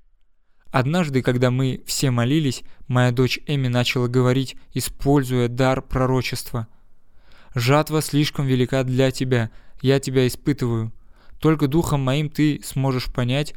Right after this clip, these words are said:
что сейчас произойдёт. Сделаешь ли ты шаг вперёд? Позволишь ли мне вести тебя к трудному, непостижимому, невозможному?" Прежде чем я расскажу вам историю,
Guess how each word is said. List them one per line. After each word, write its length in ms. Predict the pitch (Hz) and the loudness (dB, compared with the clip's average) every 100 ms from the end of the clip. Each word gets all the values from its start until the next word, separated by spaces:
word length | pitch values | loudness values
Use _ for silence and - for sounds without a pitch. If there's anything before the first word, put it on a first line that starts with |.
| - | -12
что 260 | - - 151 | -8 0 0
сейчас 480 | - 127 - 131 - | 2 0 0 -2 -4
произойдёт. 720 | - 131 123 135 131 117 - _ _ _ _ - - | -2 0 2 2 0 -2 -6 _ _ _ _ -14 -4
Сделаешь 680 | 120 117 135 165 160 139 131 | -2 4 4 4 4 2 0
ли 120 | 131 | 0
ты 160 | 151 | 2
шаг 300 | 135 151 139 | 0 0 -2
вперёд? 500 | - - 175 170 - - - - | -2 0 2 0 -2 -12 -18 -4
Позволишь 600 | 127 113 151 170 135 - | 0 2 2 2 0 -2
ли 80 | 123 | 0
мне 240 | 120 147 | 0 0
вести 500 | 135 127 - 165 156 | 0 -2 -2 0 0
тебя 400 | - 139 131 139 | -2 0 2 0
к 120 | 139 | -2
трудному, 640 | - 156 170 160 147 120 - - | -2 -2 0 0 0 -2 -6 -6
непостижимому, 1000 | 135 156 160 135 - 127 151 147 117 113 - - - | 0 0 2 0 0 0 2 0 0 -4 -8 -18 -8
невозможному?" 920 | 131 131 127 117 143 131 113 110 110 - - _ _ _ _ _ _ _ _ - | 0 2 2 2 0 0 0 -4 -6 -12 -20 _ _ _ _ _ _ _ _ -4
Прежде 380 | 127 127 120 | 2 2 0
чем 240 | 120 - 127 | 0 0 2
я 220 | 123 127 | 4 2
расскажу 400 | 120 - 123 120 | 0 -2 0 0
вам 240 | 120 120 | 2 0
историю, 480 | 120 - 165 135 113 | -2 0 2 2 0